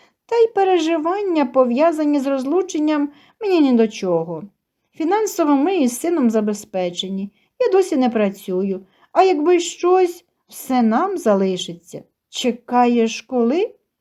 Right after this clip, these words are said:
В жодному разі. Він нам живий потрібний і здоровий. Мусить хтось гроші заробляти. А як же кохання? Яке таке кохання? Розсміялася Надія. Налюбилася я ось так,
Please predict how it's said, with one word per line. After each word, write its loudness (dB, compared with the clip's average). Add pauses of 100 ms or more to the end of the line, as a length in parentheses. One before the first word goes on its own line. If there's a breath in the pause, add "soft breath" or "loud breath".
(260)
В 0
жодному 4
разі. -4 (720)
Він 0
нам 0
живий 2
потрібний 0
і 0
здоровий. 0 (420 soft breath)
Мусить 0
хтось 0
гроші 2
заробляти. -2 (460)
А 0
як 2
же 0
кохання? -2 (420)
Яке 0
таке 2
кохання? 0 (260)
Розсміялася 0
Надія. 0 (500)
Налюбилася 2
я 2
ось 0
так, 0